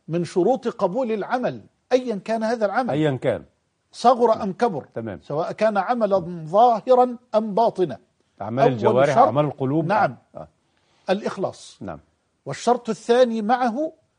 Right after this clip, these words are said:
Speaker 1: اتباع سيد الناس صلى
Speaker 2: صلى الله
Speaker 1: الله
Speaker 2: عليه
Speaker 1: عليه
Speaker 2: وسلم.
Speaker 1: وسلم.
Speaker 2: صلى الله عليه وسلم.
Speaker 1: روى البخاري ومسلم من حديث أم المؤمنين عائشة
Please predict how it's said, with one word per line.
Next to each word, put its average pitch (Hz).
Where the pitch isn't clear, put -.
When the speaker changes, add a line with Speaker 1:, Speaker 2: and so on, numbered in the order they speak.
Speaker 1:
اتباع 202
سيد 208
الناس 180
صلى -
Speaker 2:
صلى -
الله 196
Speaker 1:
الله 190
Speaker 2:
عليه 165
Speaker 1:
عليه 175
Speaker 2:
وسلم. 135
Speaker 1:
وسلم. -
Speaker 2:
صلى 95
الله 87
عليه 85
وسلم. -
Speaker 1:
روى 196
البخاري 190
ومسلم 175
من 143
حديث 185
أم 208
المؤمنين 175
عائشة 202